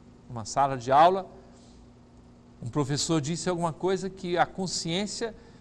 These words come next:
lhe mostrava que não estava certa. Ela levantou as mãos e disse: "Professor, eu não tenho as palavras para lhe explicar, mas alguma coisa dentro de mim diz que isso que o senhor está falando não é verdade."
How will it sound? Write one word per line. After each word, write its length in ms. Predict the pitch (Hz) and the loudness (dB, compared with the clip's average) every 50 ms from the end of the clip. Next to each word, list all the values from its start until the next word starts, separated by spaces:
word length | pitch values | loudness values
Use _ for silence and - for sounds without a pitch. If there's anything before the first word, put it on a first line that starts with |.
| - - - - - - | -20 -20 -20 -20 -16 -8
lhe 100 | 147 151 | -6 -4
mostrava 580 | 165 180 165 - - - 151 139 160 170 175 185 | -2 -2 -2 -2 -2 4 6 6 6 6 4 -4
que 100 | - 185 | -8 -8
não 80 | 208 | -8
estava 320 | 190 - - 190 196 202 - | -8 -2 -2 -2 -2 -2 -6
certa. 500 | - - 170 147 120 - - - 95 - - - - - - - - - - - - - | -2 0 0 0 0 -2 -10 -18 -20 -20 -20 -20 -20 -20 -20 -20 -20 -20 -20 -20 -20 -8
Ela 220 | - 139 135 139 | -6 -4 -4 -4
levantou 440 | 135 135 135 123 131 127 117 - 151 | -4 -4 -6 -6 -8 -10 -6 -6 -6
as 140 | 143 117 117 | -4 -4 -6
mãos 600 | 120 123 135 156 180 202 196 - - - - - - - - - - - - - - - - - - - - - - - - - - | -6 -2 -2 -2 -2 -2 -6 -10 -12 -12 -14 -16 -20 -20 -20 -20 -20 -20 -20 -20 -20 -20 -20 -20 -20 -20 -20 -20 -20 -20 -20 -20 -14
e 80 | - | -12
disse: 440 | 135 117 135 160 151 - - - 135 | -8 -4 -2 -2 -2 -4 -6 -8 -10
"Professor, 640 | - - 190 208 202 208 180 - - 151 123 107 95 - - - - - - - - - - - - - - | -6 -4 -4 -2 -2 -2 -2 -2 -2 -2 -2 -2 -4 -8 -18 -20 -20 -20 -20 -20 -20 -20 -20 -20 -20 -20 -10
eu 240 | - 139 160 202 226 | -2 2 4 4 4
não 180 | 226 247 240 208 | 4 2 -2 -4
tenho 420 | - - 175 175 196 214 220 226 | -4 0 0 0 0 0 0 -2
as 160 | 208 175 - | -2 -2 -2
palavras 600 | - - 170 156 151 160 175 160 180 196 170 - | 2 4 6 8 8 8 8 6 2 -2 -4 -6
para 280 | - - 165 160 156 160 | 0 2 4 4 4 4
lhe 180 | 156 147 160 175 | 2 2 0 0
explicar, 840 | 165 - - - 160 147 - - - 147 156 175 220 - - - - - - - - - - - - - - - - | 0 0 -4 -8 -14 -14 -10 2 4 6 6 6 4 0 -6 -16 -20 -20 -20 -20 -20 -20 -20 -20 -20 -20 -20 -16 -8
mas 420 | 135 151 160 170 156 - - - | 0 2 2 2 2 0 -2 -6
alguma 420 | - - 147 143 143 156 185 226 202 | -2 0 0 0 0 0 -2 -2 -2
coisa 380 | - - 196 208 180 180 180 | 0 2 0 2 2 0 -4
dentro 320 | 160 160 175 180 175 165 151 | -2 -2 -2 -2 -4 -6 -10
de 140 | 135 139 | -10 -10
mim 340 | 127 123 127 139 156 180 185 147 | -8 -8 -8 -6 -6 -6 -6 -6
diz 300 | 117 127 143 147 135 - | -6 -6 -6 -6 -8 -12
que 140 | - 185 | -10 -8
isso 240 | 185 160 - - 170 | -8 -8 -8 -10 -10
que 60 | - | -12
o 40 | - | -8
senhor 120 | - 180 170 | -6 -6 -6
está 200 | 170 - 175 165 | -4 -4 -6 -4
falando 380 | - 165 151 139 147 170 185 | -2 -2 -2 -2 -2 -6 -8
não 120 | 180 180 185 | -6 -6 -6
é 60 | 190 | -4
verdade." 640 | 190 226 196 156 139 139 131 120 107 - - - | -2 -4 -4 0 2 2 2 2 0 -6 -14 -20